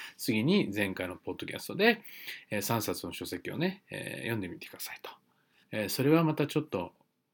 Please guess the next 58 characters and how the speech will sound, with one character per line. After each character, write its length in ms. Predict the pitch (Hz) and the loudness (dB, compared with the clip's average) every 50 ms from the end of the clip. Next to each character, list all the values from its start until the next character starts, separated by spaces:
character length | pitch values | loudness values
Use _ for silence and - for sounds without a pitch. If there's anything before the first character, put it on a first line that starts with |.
| _ _ - | _ _ -6
今 220 | - 117 113 107 | -4 0 0 0
と 80 | 90 - | -2 -4
違 220 | - - - 104 | -6 -4 -4 -4
う 80 | 98 107 | -2 -2
ね、 100 | 131 135 | -4 -2
具 100 | 113 113 | -2 -2
体 200 | - 113 113 110 | -2 -2 -2 0
的 160 | 131 127 160 | 0 0 2
な 120 | 185 214 214 | 2 2 2
そ 140 | - - | 2 0
の 220 | 113 95 - - - - | 0 0 -2 -4 -4 -2
提 140 | 104 101 | -2 -2
示 80 | 92 95 | -2 -2
な 140 | 92 90 85 | -4 -6 -6
ん 40 | 85 | -8
で 60 | 85 | -10
す 80 | - | -10
け 80 | - - | -8 -6
ど 80 | 180 196 | -4 2
も、 220 | 226 254 233 135 - _ _ _ _ _ _ _ _ _ _ _ _ _ _ _ _ _ - - - - | 4 4 4 4 0 _ _ _ _ _ _ _ _ _ _ _ _ _ _ _ _ _ -16 -14 -4 0
エ 60 | 135 | 2
ネ 140 | 120 107 95 | 2 2 0
ル 60 | 87 | -2
ギ 20 | |
ー 20 | 82 | -4
が 60 | 85 | -6
あ 40 | 82 | -8
り 40 | 82 | -10
ま 80 | 80 - | -10 -10
す 80 | - - | -10 -10
よ 60 | - | -10
と。 80 | - - - _ _ _ - - - - - - - - - _ - | -12 -14 -14 _ _ _ -20 -20 -20 -20 -20 -20 -20 -20 -18 _ 0
で、 200 | 143 156 151 147 | 2 2 2 4
さ 140 | 147 - 202 | 6 4 4
て、 140 | 202 - 113 | 6 6 4
三 180 | 117 120 123 | 4 2 -2
つ 200 | - - - 160 | -2 -4 2 4
目 240 | 156 151 151 151 - - _ _ _ _ _ _ _ _ _ - | 6 8 8 6 4 -2 _ _ _ _ _ _ _ _ _ 4
は 140 | 151 139 | 6 6
何 160 | 123 117 104 87 | 8 6 4 4
で 60 | 87 | 0
し 100 | - - | -4 -6
ょ 40 | - | -6
う 20 | - | -10
と。 120 | - - - - _ _ _ _ - - _ - - - _ _ - | -10 -12 -12 -14 _ _ _ _ -20 -20 _ -20 -20 -20 _ _ -2
で、 80 | 147 | 0
そ 100 | 143 160 | 6 6
れ 100 | 156 151 | 6 6
に 60 | 151 | 6
対 160 | 143 147 143 131 | 4 4 4 4
し 80 | - | 2
て 60 | - | 0
ね、 240 | 95 135 156 - _ _ _ _ _ - - - | 0 0 0 0 _ _ _ _ _ -20 -14 -2
皆 160 | - 117 120 110 | 2 4 4 4
さ 140 | - 95 | 2 0
ん 80 | 92 107 | 0 4
も 480 | 139 175 190 170 - - 104 98 90 87 | 6 6 6 6 4 -2 -6 -6 -6 -4
考 120 | - 113 | -4 -2